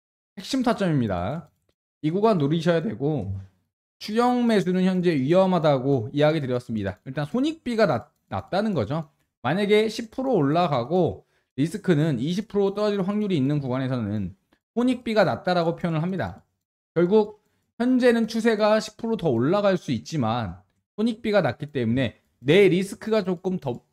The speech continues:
좀 더 크기 때문에 이런 구간에서는 기다림으로, 주식은 역시 낚시입니다. 좋은 자리와 좋은 낚싯대에 있어도 결국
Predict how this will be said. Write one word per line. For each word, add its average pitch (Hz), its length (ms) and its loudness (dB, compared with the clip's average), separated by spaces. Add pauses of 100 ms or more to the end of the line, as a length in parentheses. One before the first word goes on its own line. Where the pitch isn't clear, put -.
좀 151 260 -2
더 208 160 0
크기 233 220 -6
때문에 135 580 -2 (100)
이런 254 400 4
구간에서는 170 720 0 (480)
기다림으로, 170 640 2 (500)
주식은 226 300 -2
역시 226 480 -4
낚시입니다. 143 920 -4 (920)
좋은 233 300 2
자리와 175 640 2
좋은 202 260 2
낚싯대에 156 420 -2
있어도 147 320 -2
결국 196 640 2